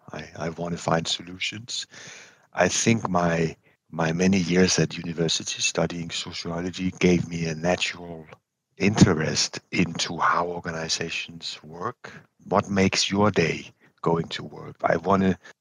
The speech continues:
be on top of how my own organization are performing as a leader, as a regional director, to make sure the people that I, is, is on my payroll are not only delivering, having a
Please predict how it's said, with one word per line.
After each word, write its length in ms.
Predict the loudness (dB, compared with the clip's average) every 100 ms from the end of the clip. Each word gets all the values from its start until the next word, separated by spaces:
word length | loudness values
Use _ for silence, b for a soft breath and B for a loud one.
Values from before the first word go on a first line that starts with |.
| -4
be 160 | 2 4
on 200 | 4 2
top 300 | 2 4 4
of 260 | 2 0
how 320 | -2 2 2 2
my 280 | 2 4
own 220 | 4 4 2
organization 920 | 2 0 0 -2 -4 -6 -8 -12 -16 _ -6
are 180 | -4
performing 680 | -4 -10 -10 -6 -6 -8 -12 _ _ 0
as 220 | 0 2
a 60 |
leader, 480 | 2 2 2 2 2
as 320 | 2 0 0
a 60 | -4
regional 420 | -6 -10 -8 -8
director, 640 | 0 2 4 2 -2 -2 -4 b b -14
to 140 | -2
make 120 | 0 0
sure 140 | -2
the 100 | -4
people 280 | -6 -8 -2
that 160 | 2
I, 80 | 2
is, 460 | 0 -2 0 0 -2
is 120 | -2
on 120 | 2 6
my 160 | 6
payroll 480 | 6 0 -2 -8 -12 -8
are 160 | 0 0 0 -12 -14 0
not 220 | 2 4
only 180 | 2 2
delivering, 640 | 4 4 2 -4 -6 -10 _ _ _ -6
having 340 | 0 2 2
a 80 | 0